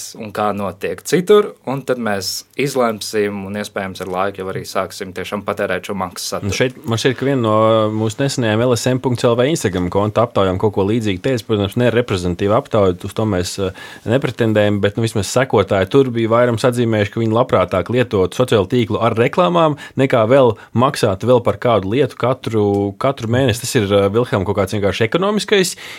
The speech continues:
Speaker 2: ietvers, kas mums uzspiež šādu, šādu atteikšanos no šīm reklāmu brīvām platformām, vai tomēr tur ir vēl kaut kas paslēpies?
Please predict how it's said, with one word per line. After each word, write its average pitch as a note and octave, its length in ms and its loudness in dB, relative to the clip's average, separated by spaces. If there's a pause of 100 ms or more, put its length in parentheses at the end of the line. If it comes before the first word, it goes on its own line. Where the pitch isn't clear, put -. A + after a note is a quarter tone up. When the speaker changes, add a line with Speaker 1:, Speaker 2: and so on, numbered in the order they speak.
Speaker 2:
ietvers, F3+ 380 4
kas - 180 -6
mums D#3 160 -2
uzspiež F#3 400 2
šādu, B2+ 640 2
šādu B2+ 540 2
atteikšanos B2 680 2
no A#2+ 120 2
šīm A2 240 0 (380)
reklāmu C3 400 4
brīvām C3+ 340 4
platformām, B2+ 560 2
vai A#2+ 100 2
tomēr B2+ 440 2
tur C3 180 0
ir A2+ 160 0
vēl A2 220 2
kaut D#2+ 180 -6
kas - 140 -14 (220)
paslēpies? D2+ 580 -12